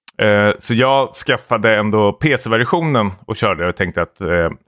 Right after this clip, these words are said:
förhoppningsvis är det liksom bättre optimerat, men tyvärr så har, liksom, min F P S-mätare, liksom, pendlar mellan, liksom, femtiofem till ner på tjugofyra, beroende på, liksom, så här, vad, hur miljöerna ser ut. Så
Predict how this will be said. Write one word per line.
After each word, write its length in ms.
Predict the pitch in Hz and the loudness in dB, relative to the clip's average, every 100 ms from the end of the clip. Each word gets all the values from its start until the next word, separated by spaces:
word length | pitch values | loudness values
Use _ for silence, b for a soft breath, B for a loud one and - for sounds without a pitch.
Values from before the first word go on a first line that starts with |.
| _ _ _ _ _ | _ _ _ _ _
förhoppningsvis 580 | 120 - 104 117 123 - | -6 -2 -2 0 -2 -2
är 180 | 110 101 | -2 -2
det 60 | |
liksom 300 | 104 101 98 | -2 -2 -2
bättre 360 | 87 104 - 104 | -2 -6 -4 -6
optimerat, 680 | 95 - 120 151 143 101 - | -6 -4 -2 0 0 0 -2
men 220 | 98 98 - - | -4 -4 -6 -8
tyvärr 540 | 113 123 135 131 120 - | -2 0 0 -2 -4 -8
så 420 | - 117 107 104 - _ - - 50 | -4 0 2 2 -2 _ -20 -12 -10
har, 260 | - 113 101 | -4 -2 0
liksom, 340 | 98 101 - | -2 -4 -2
min 200 | 110 113 | 0 2
F 100 | 104 - | -2 -4
P 120 | - | -4
S-mätare, 1000 | 117 - - - - 113 131 127 123 107 | -4 -6 -10 -12 -4 -2 0 -2 -4 -4
liksom, 260 | 87 - 90 | -4 -6 -8
pendlar 500 | - 120 101 98 123 | -4 -4 -4 0 0
mellan, 320 | 113 98 95 | 0 0 -2
liksom, 260 | 87 - 80 | -4 -6 -10
femtiofem 800 | - 98 87 - - 92 85 85 | -6 -6 -6 -10 -4 -4 -2 -4
till 220 | 95 85 | -4 0
ner 300 | 90 87 85 | 0 0 -2
på 440 | - 87 85 - b b b _ _ - | -2 0 0 0 b b b _ _ -10
tjugofyra, 840 | - 117 - 139 110 101 131 117 | -4 -4 -2 -2 0 2 4 2
beroende 440 | 82 95 87 85 82 | 0 0 0 -2 -4
på, 140 | 87 | -2
liksom, 280 | 82 - 87 | -4 -4 -4
så 120 | - | 0
här, 180 | 80 80 | 0 0
vad, 340 | 85 90 80 | 0 0 0
hur 140 | 92 85 | -2 -2
miljöerna 640 | 87 98 104 107 98 92 | 2 2 2 2 0 -4
ser 180 | - 110 | -2 -4
ut. 80 | - | -2
Så 160 | 95 | -4